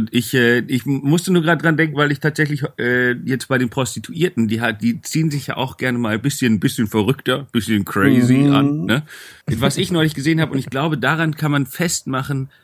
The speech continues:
Speaker 1: wann Themen wirklich weltbewegend sind oder wirklich ernsthaft sind. Das ist quasi eine neue Skala, die ich entwickelt habe. Und zwar hab ich neulich im Internet gesehen, ein sexy covid-Krankenschwesterkostüm.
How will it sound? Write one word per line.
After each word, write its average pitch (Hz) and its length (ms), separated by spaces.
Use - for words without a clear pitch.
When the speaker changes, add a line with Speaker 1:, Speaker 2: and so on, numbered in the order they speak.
Speaker 1:
wann 131 460
Themen 139 480
wirklich 123 480
weltbewegend 127 760
sind 156 380
oder 107 360
wirklich 110 380
ernsthaft 107 540
sind. 139 220
Das 113 120
ist 107 100
quasi 110 220
eine 107 160
neue 117 260
Skala, 117 520
die 95 180
ich - 80
entwickelt 87 460
habe. 85 260
Und 107 260
zwar 117 640
hab 123 240
ich 147 160
neulich 135 320
im 123 80
Internet 120 400
gesehen, 107 540
ein 101 480
sexy 151 1040
covid-Krankenschwesterkostüm. 101 2250